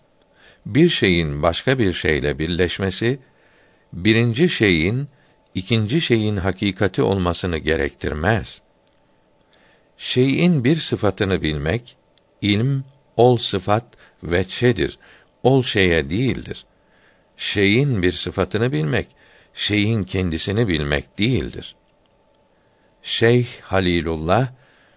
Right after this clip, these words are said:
Muhammed Masum, Kuddise Sirruh'un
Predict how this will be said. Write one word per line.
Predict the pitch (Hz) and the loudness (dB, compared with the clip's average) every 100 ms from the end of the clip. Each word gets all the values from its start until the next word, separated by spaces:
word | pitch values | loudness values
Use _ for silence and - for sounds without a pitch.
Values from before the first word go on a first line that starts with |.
| _ | _
Muhammed | - 107 104 104 92 98 104 | -2 0 2 2 0 -2 0
Masum, | 90 85 - 104 98 67 - _ _ _ _ _ | 0 0 -2 -4 -4 -6 -12 _ _ _ _ _
Kuddise | - 139 101 90 98 | -6 -2 0 0 0
Sirruh'un | 82 - 107 92 85 92 123 | -2 -2 0 0 0 0 -2